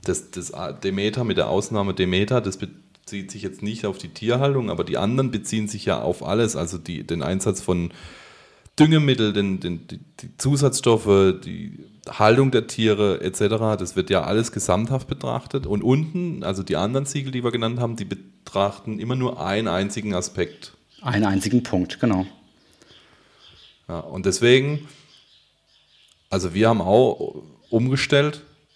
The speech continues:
Speaker 1: erst vor kurzem tatsächlich, aber wir kaufen inzwischen auch mehr Bioprodukte oder auch Bioland-, Naturlandprodukte, ähm,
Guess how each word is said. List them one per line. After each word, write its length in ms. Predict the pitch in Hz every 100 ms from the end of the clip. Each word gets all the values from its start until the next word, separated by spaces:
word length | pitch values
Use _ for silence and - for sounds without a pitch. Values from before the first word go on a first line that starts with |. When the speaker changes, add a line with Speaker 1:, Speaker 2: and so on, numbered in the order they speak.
| _ _
Speaker 1:
erst 280 | 101 98 -
vor 140 | 107
kurzem 380 | - 110 - 143
tatsächlich, 580 | 143 135 139 135 135 117
aber 260 | 92 92
wir 220 | 98 104 107
kaufen 360 | 113 107 117
inzwischen 380 | 98 104 95 -
auch 200 | - 104
mehr 360 | 110 98 127 151 - _ _ _ _ _ -
Bioprodukte 800 | 120 139 139 - 147 147 139 101
oder 380 | 90 78 55 55 - -
auch 180 | - 87
Bioland-, 500 | 104 107 123 117 95
Naturlandprodukte, 1080 | 92 - 120 131 131 127 123 123 131 127 - - - - _ _
ähm, 440 | 104 104 101 98